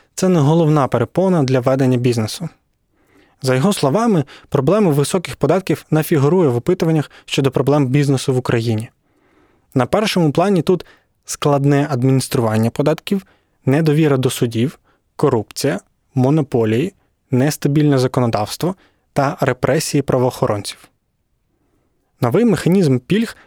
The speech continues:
легко використає український бізнес. Наприклад, релокація в такі парки, щоб оптимізувати податки. Так створюються можливості для корупції. Народний депутат Ярослав Желізняк у колонці для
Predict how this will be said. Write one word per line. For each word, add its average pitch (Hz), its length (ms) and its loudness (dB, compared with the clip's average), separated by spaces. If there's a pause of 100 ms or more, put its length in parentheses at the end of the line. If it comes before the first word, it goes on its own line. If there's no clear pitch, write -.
(120)
легко 143 400 0
використає 135 500 -2
український 143 460 -2
бізнес. 113 440 -4 (440)
Наприклад, 156 480 0 (320)
релокація 147 680 0
в - 20 -8
такі - 260 -6
парки, 196 480 -4 (220)
щоб - 380 -4
оптимізувати 143 760 0
податки. 123 500 -4 (600)
Так 214 220 -2
створюються 165 560 0
можливості 135 680 0
для 143 60 2
корупції. - 500 -6 (560)
Народний 160 360 0
депутат 147 420 -2
Ярослав 131 360 0
Желізняк 127 500 -2 (280)
у 135 60 0
колонці 147 500 0
для 131 200 0